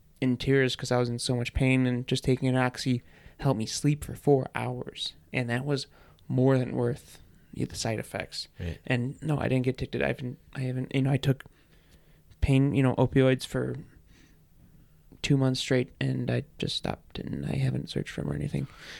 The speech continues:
Speaker 2: Yeah, this kind of relates back to this kind of elitism, right? Like, this is like
Speaker 1: Psychedelic elitism,
Speaker 2: yeah,
Speaker 1: yeah.
Speaker 2: psychedelic elitism, and, but also elitism in general. Like, when you were talking about hiking in the mountains and stuff,
Speaker 1: Mm-hmm.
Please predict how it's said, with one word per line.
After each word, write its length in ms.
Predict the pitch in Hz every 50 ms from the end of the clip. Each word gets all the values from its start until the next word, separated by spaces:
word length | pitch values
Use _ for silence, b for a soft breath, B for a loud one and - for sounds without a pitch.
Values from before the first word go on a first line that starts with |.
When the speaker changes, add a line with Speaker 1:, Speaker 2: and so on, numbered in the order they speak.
| B B B
Speaker 2:
Yeah, 160 | 151 139 117
this 180 | 127 135 -
kind 180 | - 185 185 202
of 60 | 165
relates 340 | 131 120 123 123 123 - -
back 240 | - 110 110 110 -
to 100 | - 107
this 180 | 95 98 - -
kind 200 | - 120 110 107
of 140 | 95 - -
elitism, 800 | 101 95 92 95 113 139 - - - 90 - 90 82 71 73 82
right? 260 | 82 85 98 107 -
Like, 140 | 98 98 -
this 220 | 95 95 139 131
is 100 | - 135
like 160 | 127 - - -
Speaker 1:
Psychedelic 260 | - 123 127 127 123
elitism, 80 | 123 120
Speaker 2:
yeah, 80 | 120 110 90
Speaker 1:
yeah. 20 |
Speaker 2:
psychedelic 500 | 87 - - 110 104 98 101 104 101 101 -
elitism, 540 | 98 98 110 120 120 113 104 98 104 98 98
and, 120 | 95 92 - B B B B B B B
but 100 | 117 110
also 340 | 117 127 131 - 165 117 107
elitism 460 | 117 123 135 135 135 127 113 117 107
in 140 | 101 98 92
general. 360 | 95 110 117 127 120 110 101
Like, 200 | 98 95 - 107
when 80 | 101 101
you 60 | 98
were 60 | 92
talking 300 | - 104 104 104 107 104
about 220 | 98 98 95 90
hiking 320 | 87 101 101 98 - 98 104
in 80 | 101
the 80 | 92 87
mountains 420 | 85 85 90 82 87 120 123 117
and 100 | 127 127
stuff, 340 | - 151 139 139 151 127 131
Speaker 1:
Mm-hmm. 380 | - - - - - - -